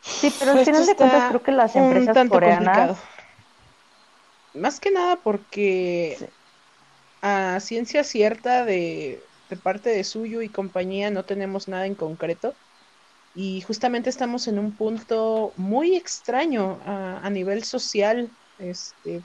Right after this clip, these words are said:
Speaker 2: porque sí, justamente Fer lo está diciendo,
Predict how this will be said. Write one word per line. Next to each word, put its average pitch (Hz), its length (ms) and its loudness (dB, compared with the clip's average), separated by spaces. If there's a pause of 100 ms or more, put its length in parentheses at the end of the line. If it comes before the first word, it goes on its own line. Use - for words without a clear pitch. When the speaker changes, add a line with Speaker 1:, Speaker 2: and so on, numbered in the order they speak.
Speaker 2:
porque 175 440 -6
sí, 285 320 -8
justamente 240 460 -6
Fer 226 160 -4
lo 226 80 -2
está 226 200 -2
diciendo, 220 440 -4